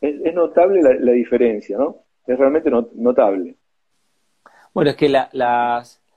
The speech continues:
Speaker 2: las técnicas o terapias, eh, ancestrales, creo que trabajaban mucho de manera preventiva. O sea, la medicina más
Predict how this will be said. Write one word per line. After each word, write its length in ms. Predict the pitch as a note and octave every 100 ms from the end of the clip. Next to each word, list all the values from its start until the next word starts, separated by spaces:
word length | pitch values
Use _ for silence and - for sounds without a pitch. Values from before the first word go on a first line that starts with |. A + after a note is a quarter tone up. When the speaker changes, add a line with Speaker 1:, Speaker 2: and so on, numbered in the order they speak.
| _ _
Speaker 2:
las 440 | - A#2 A2+ - F4 _ _ _ _ _ - - _ _ _ -
técnicas 500 | D3 D#3 D3+ C3+ A#2
o 80 | A2
terapias, 760 | A2+ B2+ B2+ B2 A#2+ A2+ A2+ -
eh, 160 | A2 G2+
ancestrales, 880 | G#2+ - A2 - C#3+ C#3+ F3+ - _ _ _ _ -
creo 280 | C#3+ D3
que 240 | A#2+ B2+ A#2
trabajaban 500 | A2+ A#2 C#3 C#3 C#3
mucho 500 | C#3+ D3+ E3 C#3+ B2+
de 100 | A#2
manera 360 | A#2 C#3 C3+
preventiva. 800 | A2+ A#2 A2+ A#2 B2 C#3+ A2 G2 _
O 40 |
sea, 220 | - B2
la 140 | A2+ A2+
medicina 460 | A2+ A2+ B2+ D3
más 260 | B2+ B2+